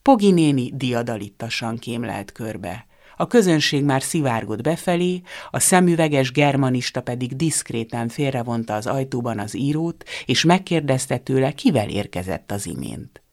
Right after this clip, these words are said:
Az író, aki már nem volt kalapos, mert időközben levetkőzött, ám még mindig meghatott adventi hangulatban volt,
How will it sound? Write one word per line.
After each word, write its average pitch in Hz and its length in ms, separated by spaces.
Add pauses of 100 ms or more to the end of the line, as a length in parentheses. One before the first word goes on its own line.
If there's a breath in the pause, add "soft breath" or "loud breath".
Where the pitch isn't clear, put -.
(480 loud breath)
Az 143 160
író, 143 400
aki 139 260
már 117 200
nem 117 240
volt 113 240
kalapos, 120 580
mert 117 240
időközben 113 640
levetkőzött, 123 840
ám 113 160
még 120 260
mindig 143 440
meghatott 131 680
adventi 147 540
hangulatban 131 760
volt, 117 380